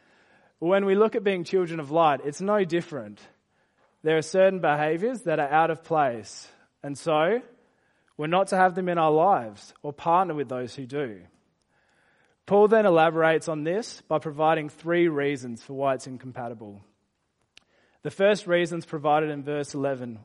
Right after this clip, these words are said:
where he says, "Have nothing to do with fruitless deeds of darkness, but rather expose them. It's shameful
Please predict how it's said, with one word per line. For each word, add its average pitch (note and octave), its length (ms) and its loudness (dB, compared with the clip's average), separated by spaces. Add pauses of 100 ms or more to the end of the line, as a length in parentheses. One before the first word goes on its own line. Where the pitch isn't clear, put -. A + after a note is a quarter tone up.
where D3 160 -4
he C#3+ 100 -6
says, C#3+ 560 -4 (960)
"Have D#3 240 -2
nothing D#3 580 -2
to C#3+ 120 -16
do D3+ 180 -6
with D3 140 -8
fruitless D3+ 460 -6
deeds C#3+ 300 -4
of A2+ 140 -14
darkness, A#2 680 -10 (460)
but D3 140 -2
rather D#3+ 420 2
expose C#3+ 560 -6
them. G2 340 -18 (380)
It's D3 260 -6
shameful E3+ 880 -4